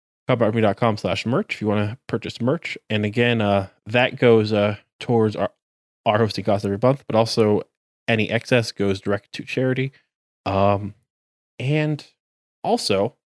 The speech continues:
just a quick note for next week, it is part two of our Valentine's Day look at, and, uh, me and Steph, uh, are going to look at Hentai Kamen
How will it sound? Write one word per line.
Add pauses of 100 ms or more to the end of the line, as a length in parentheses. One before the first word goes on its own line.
(140)
just (260)
a
quick
note
for
next
week, (420)
it
is
part
two
of
our
Valentine's
Day
look
at,
and,
uh, (640)
me
and
Steph, (100)
uh, (640)
are
going
to
look
at
Hentai
Kamen